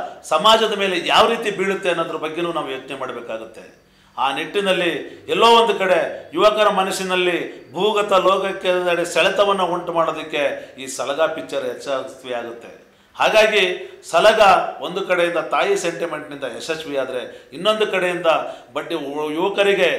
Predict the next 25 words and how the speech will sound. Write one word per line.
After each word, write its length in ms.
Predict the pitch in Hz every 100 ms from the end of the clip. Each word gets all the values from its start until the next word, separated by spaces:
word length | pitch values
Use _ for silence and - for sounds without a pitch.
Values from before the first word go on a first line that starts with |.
| - - 131
ಹೇಗೆ 600 | 175 214 214 180 139 -
ಪ್ರೇರೇಪಿಸ್ತದೆ 640 | 147 202 220 - - 180 180
ಅನ್ನೋದನ್ನು 380 | 160 156 156
ನಾವು 220 | 151 139 131
ಚಿಂತನೆ 280 | 131 151
ಮಾಡ್ಬೇಕಾಗುತ್ತೆ. 880 | 147 135 123 120 113 - 98 - - -
ಬಹುಶಃ 640 | 202 208 208 143 - - -
ಈ 140 | 185
ನಿಟ್ಟಿನಲ್ಲಿ 580 | 180 196 247 233 220 208
ಕೊಂಚ 360 | - 185 175 175
ದುನಿಯಾ 420 | 156 156 185 190
ವಿಜಯ್ 280 | 165 170 160
ಅವರು 180 | 151
ಆಲೋಚನೆ 420 | 123 151 175 175 156
ಮಾಡಿದ್ರೆ 640 | 143 135 131 110 - -
ನಿಜವಾಗ್ಲೂ 420 | 135 143 180 170 143
ಸಲಗ 380 | 135 147 165 147 127 - -
ಸಲಗವಾಗೇ 560 | 113 127 135 139 139
ಇರ್ತಿತ್ತು. 760 | 139 135 143 139 160 165 - - _ _ 123
ಆ 120 | 131
ಸಲಗ 360 | - 147 180 180 151 - - -
ಕನ್ನಡ 260 | 143 180 175
ಚಿತ್ರರಂಗದ 720 | - - 156 143 139 139 123
ಸಲಗ 340 | - 135 160
ಆಗ್ತಿತ್ತು. 840 | 170 151 160 151 160 156 - -